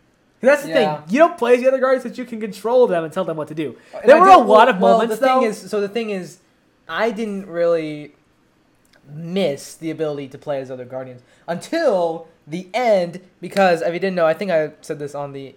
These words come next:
Speaker 2: Instagram stories on the Movie Majors podcast, which finally has content now. Yay! Um, finally posted
Speaker 1: Now
Speaker 2: on
Speaker 1: it
Speaker 2: there.
Speaker 1: does.
Speaker 2: Um, so the, what was I gonna say? So the, um, I didn't miss being able to play as the other Guardians until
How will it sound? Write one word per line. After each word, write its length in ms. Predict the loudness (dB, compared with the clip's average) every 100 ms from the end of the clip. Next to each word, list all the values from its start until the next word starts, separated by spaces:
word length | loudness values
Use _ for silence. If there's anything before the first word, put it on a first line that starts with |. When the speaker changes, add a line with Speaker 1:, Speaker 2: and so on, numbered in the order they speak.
| -18
Speaker 2:
Instagram 460 | -18 -12 -12 -12
stories 380 | -14 -12 -12 -14
on 140 | -16 -16
the 60 |
Movie 180 | -14 -14
Majors 260 | -16 -16 -14
podcast, 360 | -14 -12 -16
which 120 | -20
finally 320 | -10 -10 -8 -8
has 140 | -8
content 380 | -12 -12 -14 -14
now. 200 | -14 -8
Yay! 560 | -8 -8 -8 -8 -10 -16 -20 _ -6
Um, 260 | -4 -4
finally 260 | -2 -2 0
posted 200 | -2 2
Speaker 1:
Now 120 | 4
Speaker 2:
on 80 | 4
Speaker 1:
it 20 |
Speaker 2:
there. 160 | 2 -8
Speaker 1:
does. 140 | -14 _ _ _ -4
Speaker 2:
Um, 280 | -2 -2
so 480 | 0 2 2 0 -4 -18 _ _ _ _
the, 460 | -6 -4 -4 -6 -10 _ _ -20 -20 -20 -20 -16
what 140 | -16
was 100 | -14
I 40 |
gonna 160 | -20 -20 -20
say? 80 | -20
So 220 | _ 0 2
the, 220 | 0 0
um, 440 | 0 0 -2 -8 _ _ _ _ _ _ _ -4
I 80 | -2
didn't 280 | -2 -6
miss 680 | -12 -10 -8 -8 -10 -20 _ _
being 200 | -12 -6
able 200 | -6 -8
to 60 | -12
play 180 | -8 -8
as 60 |
the 80 | -8
other 120 | -10
Guardians 400 | -8 -8 -8 -16 _ _ _ -12
until 1040 | -12 -12 -12 -8 -2 -2 -2 -2 -6 -10